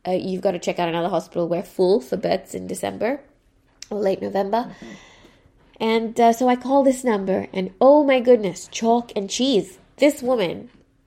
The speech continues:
Speaker 1: Julie, my doula, who I hired in the end,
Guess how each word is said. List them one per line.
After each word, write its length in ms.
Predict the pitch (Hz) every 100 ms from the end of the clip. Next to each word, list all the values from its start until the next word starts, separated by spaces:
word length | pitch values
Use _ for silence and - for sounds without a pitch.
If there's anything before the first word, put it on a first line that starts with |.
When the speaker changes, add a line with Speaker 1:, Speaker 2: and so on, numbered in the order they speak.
| _ -
Speaker 1:
Julie, 580 | 185 240 269 202 196 233
my 200 | 202 185
doula, 640 | 185 240 247 196 202 262
who 160 | - 190
I 100 | 190
hired 400 | 208 214 214 190
in 80 | 175
the 160 | 170
end, 320 | 196 202 277